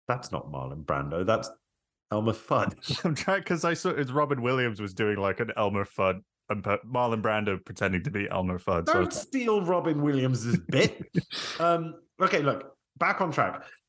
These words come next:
Speaker 1: We're
Speaker 2: Yeah.
Speaker 1: in what, we're in nineteen forty-two, which means we're doing the films of nineteen forty-one because that's how it works.
Speaker 2: Yeah.
Speaker 1: Right?
Speaker 2: And
Speaker 1: So,
Speaker 2: at the
Speaker 1: okay, so
Speaker 2: Oscars
Speaker 1: people, you've gotta keep up. If it's forty-two, that means we're doing the films of nineteen forty-one. If you want us to do the films of nineteen forty-two,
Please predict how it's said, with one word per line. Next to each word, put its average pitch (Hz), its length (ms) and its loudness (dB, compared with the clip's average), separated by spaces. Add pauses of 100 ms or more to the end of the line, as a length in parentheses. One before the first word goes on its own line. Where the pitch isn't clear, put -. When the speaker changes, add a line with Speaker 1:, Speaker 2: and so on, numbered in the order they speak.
(120)
Speaker 1:
We're 165 180 4
Speaker 2:
Yeah. 202 60 2
Speaker 1:
in 190 140 -4
what, 180 240 -2
we're 196 120 -6
in 185 60 -4
nineteen 185 460 2
forty-two, 143 800 2 (180)
which 143 180 2
means 151 240 2
we're 156 80 2
doing 151 280 2
the 135 80 0
films 143 320 2
of 123 100 0
nineteen 123 460 0
forty-one 110 560 2
because 107 240 0
that's 107 200 2
how 107 200 2
it 101 100 -2
works. 87 520 -2 (100)
Speaker 2:
Yeah. 104 260 0
Speaker 1:
Right? 123 380 2
Speaker 2:
And 127 320 0
Speaker 1:
So, 135 80 -4 (140)
Speaker 2:
at 147 200 4
the 135 140 2
Speaker 1:
okay, 135 100 6
so 135 140 2
Speaker 2:
Oscars 117 160 2
Speaker 1:
people, 156 180 2
you've 156 140 2
gotta 151 220 2
keep 175 260 0
up. 95 260 0
If 95 100 -4
it's - 140 -4
forty-two, 151 540 2
that 151 120 2
means 143 180 0
we're 135 60 0
doing 139 200 2
the 131 80 0
films 127 260 2
of 113 60 -4
nineteen 117 340 0
forty-one. 113 380 2
If - 100 -6
you 131 60 0
want 143 100 2
us 151 80 0
to 156 80 -8
do 165 60 0
the 170 180 4
films 160 220 0
of 139 60 -2
nineteen 143 340 0
forty-two, 175 600 0